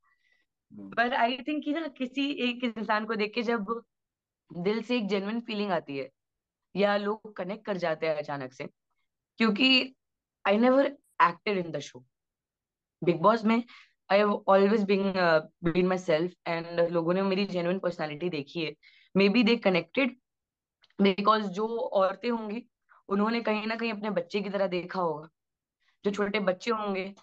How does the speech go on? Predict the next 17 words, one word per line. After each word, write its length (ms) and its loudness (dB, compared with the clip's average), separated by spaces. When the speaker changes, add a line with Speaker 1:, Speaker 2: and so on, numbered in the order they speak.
Speaker 2:
उन्होंने 240 0
कहीं 220 0
ना 120 0
कहीं 420 -2
खुद 200 0
रिलेट 400 2
किया 160 2
होगा 220 0
कि 140 -6
यार, 140 -2
हम 200 -8
भी 100 -6
ऐसे 280 -10
करते 340 -4
हैं। 160 -2
और 160 6
जो, 440 4